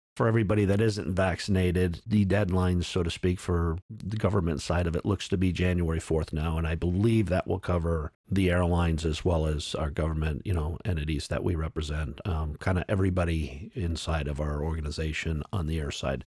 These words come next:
What I don't know is, and again, bear with me, it's a lot to read through, and it came out yesterday. So, but what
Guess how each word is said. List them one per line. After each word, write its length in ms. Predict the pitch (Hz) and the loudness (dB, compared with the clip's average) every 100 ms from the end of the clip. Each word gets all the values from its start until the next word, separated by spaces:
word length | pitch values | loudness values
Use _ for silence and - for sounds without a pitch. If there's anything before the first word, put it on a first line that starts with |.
| _ | _
What 120 | 110 | 0
I 80 | 101 | 2
don't 380 | 95 123 143 - | 2 2 2 2
know 320 | 107 104 98 | 2 4 4
is, 520 | 95 95 95 85 - - - _ | 4 4 2 0 -4 -10 -14 _
and 280 | - 95 82 | 0 2 2
again, 500 | 90 95 87 85 85 _ - | 0 2 2 0 -2 _ 0
bear 140 | 90 | 2
with 200 | 87 - | 2 2
me, 100 | 92 | 2
it's 160 | 82 - | 2 0
a 60 | |
lot 260 | 80 85 - | 0 0 -2
to 120 | - | -4
read 200 | 82 87 | 0 0
through, 300 | - 92 92 | 0 0 2
and 100 | 85 | 0
it 120 | 73 | -2
came 240 | - 78 80 | -2 -2 -2
out 100 | - | -2
yesterday. 420 | 101 - - - | -4 -4 -6 -6
So, 300 | - - 80 - _ | -6 -4 -4 -4 _
but 240 | 104 95 _ _ | 0 0 _ _
what 640 | - 101 113 110 107 107 | -2 -2 0 0 2 2